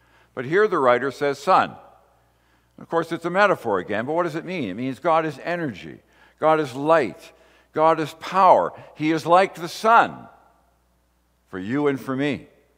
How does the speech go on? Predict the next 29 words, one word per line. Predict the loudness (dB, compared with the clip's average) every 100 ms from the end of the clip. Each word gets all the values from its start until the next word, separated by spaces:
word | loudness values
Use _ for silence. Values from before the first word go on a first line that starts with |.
| _ _ _ _ _ -12
And | -2 0
he's | 2
also | 4 4 2 -2
a | -4
shield. | -4 -10 -6 -2 -2 -6 -18 -20 _ _ _ _ _ _ _ _ _ _ _
Verse | -6 -6 -4
eleven | -2 -2 -2 -10
here. | -12 -14 -18 _ _ _ _
And | -8 -6
the |
shield | -6 -6 -2 -2
mainly | -2 -2 -2 -2 -4 -4
was | -2 -4
to | -4
help | -8 0 0 -2
in | -10
times | -6 -4 -4 -6 -16
of |
fear, | -20 -14 -8 -6 -6 -8 _ _ _
for | -10 -10
protection. | -10 -10 -8 -8 -12 -20 -20 _ _ _ _ _ _ _ _ _ _ _ _ 2
God | 4 4
is | 2
my | 0 0
shield | -2 -6 0 0 0
in | -6
times | -6 -4 -2 -2 -6 -8
of | -10
fear. | -8 -4 -2 -2